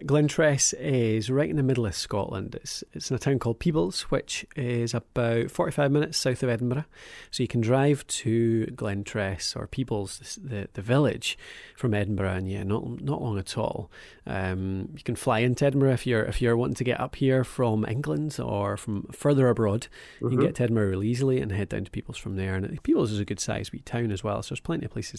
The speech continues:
Speaker 1: to stay around there if you, uh, if you fancy a trip.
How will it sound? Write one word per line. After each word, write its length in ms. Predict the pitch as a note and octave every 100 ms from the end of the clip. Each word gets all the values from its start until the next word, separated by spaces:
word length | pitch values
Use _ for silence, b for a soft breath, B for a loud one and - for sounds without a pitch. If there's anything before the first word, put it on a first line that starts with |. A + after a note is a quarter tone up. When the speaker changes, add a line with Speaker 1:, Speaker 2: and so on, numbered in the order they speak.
| -
Speaker 1:
to 80 | A2+
stay 260 | - G#2+
around 240 | A#2+ A#2+ G#2+
there 200 | F#2+ F2 B B B B B
if 120 | -
you, 200 | A2+ G2+
uh, 80 | F#2+ -
if 80 | A2+
you 60 |
fancy 360 | - G#2 G2 -
a 40 |
trip. 360 | - - A#2+